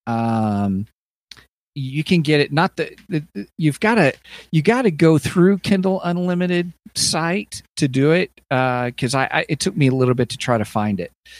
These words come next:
um, to make sure, and 'cause that's what I'm gonna read to get me ready. And I've read it a long time ago. Um,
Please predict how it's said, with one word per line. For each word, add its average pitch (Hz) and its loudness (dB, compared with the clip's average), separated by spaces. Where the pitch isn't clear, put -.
um, 123 -2
to - -2
make 120 2
sure, 113 0
and 139 0
'cause 131 -2
that's 160 0
what 151 2
I'm 180 2
gonna 147 2
read 110 -2
to 147 -4
get 139 -4
me 131 -2
ready. 113 0
And 120 -4
I've 170 2
read 143 4
it 123 2
a 113 -2
long 123 0
time 131 -4
ago. 107 -4
Um, 107 -6